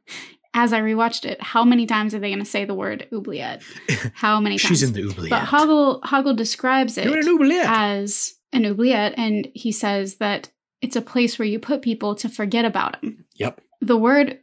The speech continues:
Speaker 1: oubliette comes from the French word oublier, which means to forget.
Speaker 2: Interesting.
Speaker 1: So that is why it's called an oubliette.
Speaker 2: That makes sense.
Speaker 1: And apparently, as Jareth says, there are many of them throughout the labyrinth.
Speaker 2: Mm-hmm.
Speaker 1: And he's upset that she's made it this far. But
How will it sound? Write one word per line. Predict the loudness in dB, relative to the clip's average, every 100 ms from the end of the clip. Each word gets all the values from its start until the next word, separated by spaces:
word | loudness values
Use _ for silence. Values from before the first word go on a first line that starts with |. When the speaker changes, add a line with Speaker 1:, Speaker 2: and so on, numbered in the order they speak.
| -4
Speaker 1:
oubliette | 0 4 4 2 -2
comes | 0 0 0
from | 0 0 0 -4 -8
the |
French | -4 -2 -2 -4
word | -4 -4 -6
oublier, | -6 -2 0 0 0 -2
which | -4 -4
means | -2 -2 -4 -8
to | -10
forget. | -8 -8 -8 -8 -10 _ -6
Speaker 2:
Interesting. | -4 -4 -10 -12 -14 -18 -16
Speaker 1:
So | -10 -8 -8 -8
that | -8 -6
is | -6
why | -6 -6
it's | -6
called | -2 2 6
an | 4
oubliette. | 4 0 -2 -4 -6
Speaker 2:
That | -6 -8
makes | -16 -8 -8
sense. | -8 -6 0
Speaker 1:
And | 2 2 0 -2
apparently, | -4 -4 -2 -2 -4 -4
as | -4
Jareth | -4 -6
says, | -4 -6 -4
there | -6 -4
are | -2 -2 -2 -6 -8 0
many | 4 6 4 2
of | -2 -4
them | -4 -4
throughout | -4 -4 -4
the | -6
labyrinth. | -6 -6 -4 -6 -6 _ -8
Speaker 2:
Mm-hmm. | -8 -8 -8
Speaker 1:
And | -4 0
he's | -2
upset | -2 2 2 2
that | -4
she's | -4 -2
made | 0 -2
it | -4 -6
this | -10 -8
far. | -4 -4 -6 -6
But | -6 -6